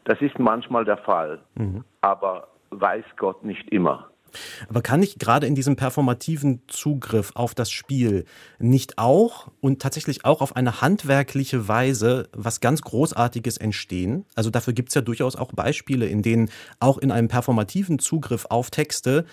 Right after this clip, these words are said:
Speaker 2: schauspielerisch in einem ganz klassischen Sinne was ganz Fantastisches passiert.
Speaker 1: Absolut.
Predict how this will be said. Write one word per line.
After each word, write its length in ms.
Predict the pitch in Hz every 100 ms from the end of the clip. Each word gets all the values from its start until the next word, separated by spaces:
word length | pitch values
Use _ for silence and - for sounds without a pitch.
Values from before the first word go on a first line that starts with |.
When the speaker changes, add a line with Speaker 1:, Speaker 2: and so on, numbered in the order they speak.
| - - _
Speaker 2:
schauspielerisch 840 | - - 175 262 - 123 101 - 117
in 80 |
einem 180 | 104 120
ganz 240 | 123 175 -
klassischen 460 | 143 160 151 135
Sinne 440 | 113 147 123 156 185 _ _ _ _
was 280 | - 123 -
ganz 200 | 143 -
Fantastisches 580 | 170 165 175 165 160
passiert. 480 | - 165 214 208 - _ -
Speaker 1:
Absolut. 640 | 110 - - 117 90